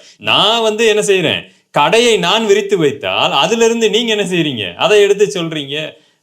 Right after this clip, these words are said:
ஒரு விஷயம் கிளியர், ஒருவருடைய பிரசங்கத்தை எடுத்து நீங்க பயன்படுத்தினீங்கன்னா கேட்டுட்டு பயன்படுத்துங்க, ரைட்? ஓகே, இப்ப என்னுடைய கேள்வி என்னன்னு வைக்கிறேன். இப்போ உங்களுடைய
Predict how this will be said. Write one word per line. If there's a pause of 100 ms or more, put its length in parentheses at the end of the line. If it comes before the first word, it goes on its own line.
ஒரு
விஷயம்
கிளியர், (280)
ஒருவருடைய
பிரசங்கத்தை
எடுத்து
நீங்க
பயன்படுத்தினீங்கன்னா
கேட்டுட்டு
பயன்படுத்துங்க,
ரைட்?
ஓகே, (340)
இப்ப
என்னுடைய
கேள்வி
என்னன்னு
வைக்கிறேன். (120)
இப்போ
உங்களுடைய